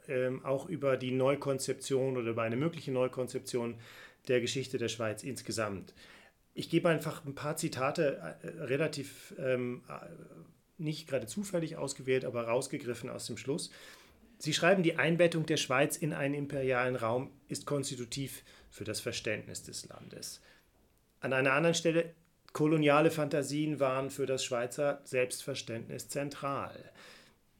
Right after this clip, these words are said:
Sie argumentieren auch, dass postkoloniale und feministische Geschichtsschreibung da dran seien, jetzt das Zitat, die Schweizer Geschichte in radikaler Weise umzuschreiben oder postkoloniale Forschung lasse keinen Bereich des gängigen Geschichtsverständnisses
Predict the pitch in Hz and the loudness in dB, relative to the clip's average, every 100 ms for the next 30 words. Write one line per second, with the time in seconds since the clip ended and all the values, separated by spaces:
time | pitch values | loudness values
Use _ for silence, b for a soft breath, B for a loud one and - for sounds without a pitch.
0 | _ _ _ _ _ 120 139 139 143 139 | _ _ _ _ _ -2 2 4 4 4
1 | 156 147 143 - 139 - - 156 151 - | 4 4 4 2 0 -2 -4 0 0 2
2 | 143 135 131 156 175 139 131 123 147 143 | 2 4 4 6 4 2 0 2 2 0
3 | 143 139 135 151 - - 143 151 147 139 | -4 -4 -2 -2 -4 -4 -2 -2 0 0
4 | 120 127 147 165 160 160 160 160 135 - | 0 2 2 4 2 2 -2 -6 -6 -6
5 | 143 - 143 143 147 151 147 - - - | -8 -6 -6 0 0 0 -4 -2 -2 -2
6 | 151 147 156 202 165 - 127 - 139 135 | -4 -4 -6 -8 -8 -6 -6 -6 -4 -2
7 | 131 131 120 156 190 196 208 - 185 190 | 0 0 2 2 2 0 -4 -2 4 4
8 | 185 180 B B - 165 196 196 190 B | 4 0 B B 4 8 10 10 8 B
9 | B _ - 156 160 170 151 143 135 135 | B _ -6 -2 -2 0 0 2 2 0
10 | - 127 147 156 123 123 123 131 - _ | 0 -2 0 0 2 0 2 -2 -4 _
11 | - 123 139 147 147 143 135 110 120 123 | -2 2 2 2 0 0 0 2 2 0
12 | - 131 - 110 120 120 123 117 113 110 | -4 -4 -2 0 0 -4 -6 -4 -6 -8
13 | - 117 - 95 110 - 123 | -10 -10 -10 -10 -10 -10 -12